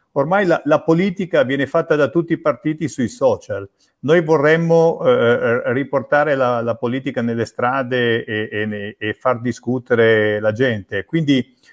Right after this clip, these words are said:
eh, ognuno di noi nelle nostre regioni, nelle nostre province ha cominciato a chiedere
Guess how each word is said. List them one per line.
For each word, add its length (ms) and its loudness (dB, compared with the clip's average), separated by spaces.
eh, 220 2
ognuno 460 6
di 120 2
noi 340 2
nelle 380 2
nostre 380 -2
regioni, 500 0
nelle 220 -6
nostre 800 -2
province 460 -4
ha 40 2
cominciato 500 -2
a 60 -2
chiedere 640 0